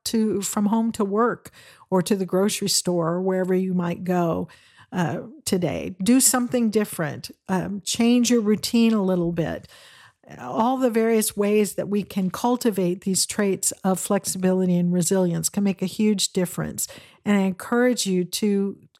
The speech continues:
consider one, implementing one new strategy this week to boost your flexibility or your resilience. And I would love to hear if you do that, um, how that works out for you, what you try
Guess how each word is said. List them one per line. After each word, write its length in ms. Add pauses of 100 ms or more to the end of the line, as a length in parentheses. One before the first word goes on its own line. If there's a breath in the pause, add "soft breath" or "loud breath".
consider 640 (460 loud breath)
one, 640 (200)
implementing 1000
one 200
new 140
strategy 840
this 260
week 360
to 120
boost 480
your 240
flexibility 960
or 400 (380 loud breath)
your 160
resilience. 680 (140)
And 180
I 140
would 200
love 420
to 100
hear 540 (320 soft breath)
if 200
you 80
do 280
that, 440 (160)
um, 460
how 220
that 160
works 260
out 160
for 160
you, 80
what 300
you 120
try 580